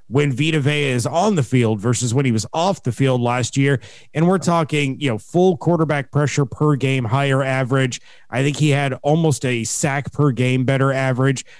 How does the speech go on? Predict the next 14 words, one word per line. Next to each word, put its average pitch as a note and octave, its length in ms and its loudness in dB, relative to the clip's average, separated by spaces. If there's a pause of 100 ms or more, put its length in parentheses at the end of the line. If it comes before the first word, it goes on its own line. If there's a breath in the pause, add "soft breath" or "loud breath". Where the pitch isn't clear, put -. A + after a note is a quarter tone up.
(100)
with C3 180 2
Vea C#3 280 0
on D3 280 2
the B2+ 80 0
field. D#3 400 0
So C3 400 0 (640)
this B2+ 220 0
is D3 60 2
a D#3+ 60 4
defense D3 520 -2
that A#2+ 100 -2
complements D3 560 0
each A#2 160 -2
other, A#2+ 300 2